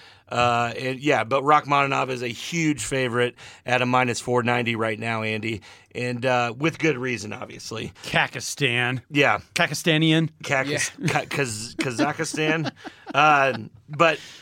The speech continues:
Speaker 1: like we've been saying, there's no, you know, there's no doubt or denying that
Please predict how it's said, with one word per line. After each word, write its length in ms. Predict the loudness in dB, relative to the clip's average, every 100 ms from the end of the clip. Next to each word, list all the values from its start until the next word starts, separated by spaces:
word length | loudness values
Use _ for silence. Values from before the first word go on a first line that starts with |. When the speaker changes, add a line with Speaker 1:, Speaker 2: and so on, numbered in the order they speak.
| -20 _
Speaker 1:
like 220 | 2 2
we've 140 | -2
been 140 | -4 -2
saying, 260 | 0 2
there's 180 | 2 0
no, 540 | 2 6 6 6 2 -4 -14 _
you 120 | -8 -2
know, 180 | 0
there's 180 | 0 -2
no 160 | 0 0
doubt 680 | -2 -12 0 2 2 0 -2
or 120 | -2
denying 540 | -2 -2 0 0 0 -4
that 160 | -6